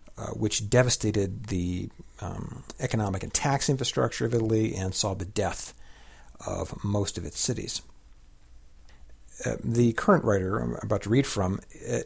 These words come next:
seems to be extremely hostile to the Goths, who he calls the slaves of slaves. Uh,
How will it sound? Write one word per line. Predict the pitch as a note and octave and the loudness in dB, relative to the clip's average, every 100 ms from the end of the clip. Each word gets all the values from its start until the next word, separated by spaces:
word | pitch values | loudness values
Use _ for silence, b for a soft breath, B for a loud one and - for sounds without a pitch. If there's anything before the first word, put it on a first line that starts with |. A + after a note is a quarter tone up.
| - | 6
seems | - D#3+ | 8 8
to | - | 6
be | A#2 A#2 | 4 4
extremely | A#2+ - F3+ B2 | 2 2 4 4
hostile | - B2 - G#2 | 4 4 2 0
to | G2+ | -2
the | F#2+ | 0
Goths, | G#2 F2 - - | -2 -2 -2 -2
who | A2+ | 0
he | G#2+ | 0
calls | G#2 A2+ G2 F#2 - b b b b - | 0 0 2 2 0 b b b b 6
the | |
slaves | - - A#2 A2+ G2+ G2 F#2+ | 10 10 10 4 2 0 0
of | F2+ | 8
slaves. | - - G#2 G2+ F2 D#2+ - - - - - - - - - - - - - B B B B B B - A2 | 10 10 6 4 0 -2 0 -2 -2 -12 -20 -20 -20 -20 -20 -20 -20 -14 -14 B B B B B B -12 -6
Uh, | G2 F#2+ G2 | -2 -2 -2